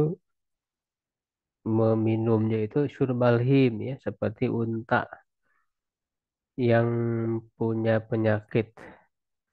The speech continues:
ya, selalu haus, jadi minumnya itu terus gitu ya, nggak berhenti-berhenti. Unta itu walaupun tidak punya penyakit kan memang minumnya kan banyak ya, sekaligus. Nah, itu diberi gambaran seperti itu ya,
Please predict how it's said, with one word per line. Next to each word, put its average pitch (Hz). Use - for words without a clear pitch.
ya, 113
selalu 120
haus, 113
jadi 101
minumnya 117
itu 110
terus 117
gitu 101
ya, 101
nggak 101
berhenti-berhenti. 107
Unta 131
itu 131
walaupun 131
tidak 127
punya 123
penyakit 120
kan 185
memang 180
minumnya 147
kan 202
banyak 139
ya, 117
sekaligus. 107
Nah, -
itu 143
diberi 117
gambaran 107
seperti 107
itu -
ya, 120